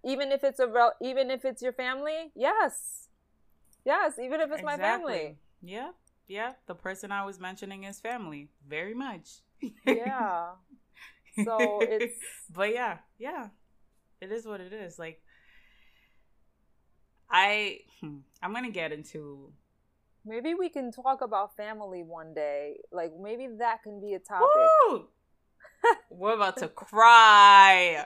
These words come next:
Speaker 1: <laughs> Maybe that can be a topic. Maybe it
Speaker 2: I
Speaker 1: really
Speaker 2: ca-
Speaker 1: can.
Speaker 2: It, it can be, absolutely. And, and, and I'm just trying to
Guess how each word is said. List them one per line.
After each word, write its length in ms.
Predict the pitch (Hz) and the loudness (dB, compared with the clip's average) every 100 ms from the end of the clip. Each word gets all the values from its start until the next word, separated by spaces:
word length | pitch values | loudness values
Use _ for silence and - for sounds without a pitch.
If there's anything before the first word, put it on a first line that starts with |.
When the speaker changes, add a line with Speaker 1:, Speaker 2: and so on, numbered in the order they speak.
| - | 4
Speaker 1:
<laughs> 1500 | 605 605 - _ 415 415 480 523 508 466 427 403 - _ | 6 6 4 _ -6 -4 -6 -4 -4 -6 -8 -14 -20 _
Maybe 360 | 226 269 311 330 | -4 -2 -2 0
that 260 | 302 277 277 | 2 2 0
can 200 | 277 240 | -8 -8
be 140 | 254 | -4
a 60 | 240 | -4
topic. 600 | 262 277 339 175 175 175 | -2 -4 -4 -8 -8 -8
Maybe 280 | 208 240 269 | -10 -10 -6
it 20 | 254 | -4
Speaker 2:
I 120 | 190 | -2
Speaker 1:
really 260 | 240 254 | -4 -6
Speaker 2:
ca- 20 | 240 | -10
Speaker 1:
can. 380 | 240 226 190 175 180 - | -10 -8 -10 -16 -20 -10
Speaker 2:
It, 220 | 196 202 _ _ _ _ | -8 -8 _ _ _ _
it 200 | 214 214 | -6 -4
can 320 | 285 339 320 | -2 -2 -2
be, 180 | 208 196 | -4 -2
absolutely. 920 | 190 226 - 196 214 - 165 165 160 | 0 0 -4 -10 -8 -10 -12 -12 -10
And, 300 | 165 170 170 | -8 -8 -8
and, 380 | 170 170 170 170 | -8 -6 -8 -10
and 460 | 165 170 170 175 175 _ _ _ _ _ _ _ _ _ _ _ _ _ _ _ | -8 -8 -10 -14 -20 _ _ _ _ _ _ _ _ _ _ _ _ _ _ _
I'm 260 | 220 269 208 | -6 -6 -10
just 280 | 208 - _ _ _ | -12 -20 _ _ _
trying 300 | 226 208 208 | -2 -2 -2
to 160 | 208 | -6